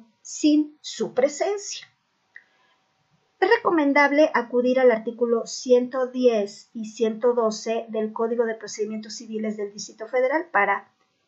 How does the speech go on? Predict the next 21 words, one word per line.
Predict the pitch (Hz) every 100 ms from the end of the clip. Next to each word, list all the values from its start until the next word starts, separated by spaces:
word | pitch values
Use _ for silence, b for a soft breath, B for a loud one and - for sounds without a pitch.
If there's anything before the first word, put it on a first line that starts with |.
| _ -
que | 254
podamos | 233 220 220 220 220 220 - _ _ _ _ _ -
profundizar, | 269 254 285 262 247 247 214 208
profundizar, | - 202 247 247 240 208
perdón, | 214 208 226 240
en | 220 196
este | 208 - 208
tema. | - - - - _ _ _ _ _ _ _ _ _ _ B B B B
Y | 339
bueno, | 381 392 330 277 302 _ _ _
para | - 262 302
finalizar, | 349 330 311 294 294 - 226 190 -
podemos | 208 214 233 233 285 -
concluir | 247 247 254 262 247 214 208 _ _ _
lo | 226 233 226
que | 233 214
Ovalle | 202 214 214 233 240
señala | - - 208 214 202 202 208 -
sobre | - - 220 214 220
los | 220 214 311
actos. | - - - - -